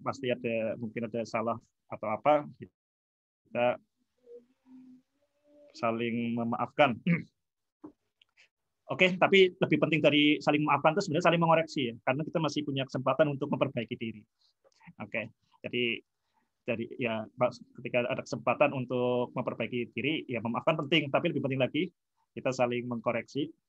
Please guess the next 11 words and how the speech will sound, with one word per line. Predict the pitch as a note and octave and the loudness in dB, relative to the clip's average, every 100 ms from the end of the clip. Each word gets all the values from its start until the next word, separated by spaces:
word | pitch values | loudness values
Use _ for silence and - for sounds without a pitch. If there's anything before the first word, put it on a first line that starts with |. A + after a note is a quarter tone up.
| _ _ _ _ - - - - | _ _ _ _ -20 -20 -8 2
Oke, | C#3+ G3+ | 4 6
sahabat | F3 D#3+ D#3 D#3+ D#3+ | 8 8 12 10 10
semuanya, | D#3+ D#3 F#3 | 8 6 6
kita | F#3+ F#3 | 2 2
masuk | F3 D3+ F#3+ F#3+ | 4 4 2 0
ke | E3+ D#3+ | 2 2
kutiba | E3 D#3+ D3 E3+ E3 | 2 -2 0 2 4
yang | D#3+ D3+ C#3+ | 6 4 2
kelima | C#3 C3+ D3+ F3+ | -2 0 -2 -2
di | A3 | -8
sini, | C3 D3 | -6 -6